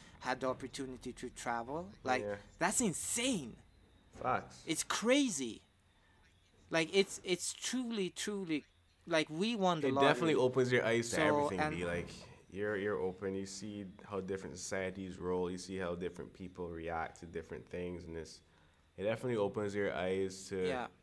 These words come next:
Speaker 2: more than just the two four six, you know?
Speaker 1: Yeah, yeah, yeah, exactly. And I, to me, it's like, because what I feel, what I feel that I've gotten from Sweden is a,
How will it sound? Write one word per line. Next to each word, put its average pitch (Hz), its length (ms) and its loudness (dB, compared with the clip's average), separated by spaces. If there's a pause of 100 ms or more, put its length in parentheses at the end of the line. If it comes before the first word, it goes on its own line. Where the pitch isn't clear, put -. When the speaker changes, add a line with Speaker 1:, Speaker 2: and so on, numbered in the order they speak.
(120)
Speaker 2:
more 95 260 0
than 90 160 0
just 90 480 -6 (300)
the 90 100 -12
two 92 200 -10
four 90 240 -4
six, - 420 -10
you 78 80 -10
know? 98 160 -6 (1700)
Speaker 1:
Yeah, 139 320 0 (360)
yeah, 131 260 -2 (260)
yeah, 156 320 -2
exactly. 135 760 -4 (440)
And 143 380 -4 (760)
I, 156 340 2 (460)
to 147 120 -8
me, 190 260 0
it's 175 140 -2
like, 143 320 0 (200)
because 156 360 -2
what 143 200 -2
I 185 160 2
feel, 160 600 0 (460)
what 143 120 0
I 180 140 4
feel 202 340 0
that 156 140 2
I've 139 220 2
gotten 143 320 2
from 127 220 -6
Sweden 143 480 -4
is 123 220 -10
a, 117 260 -4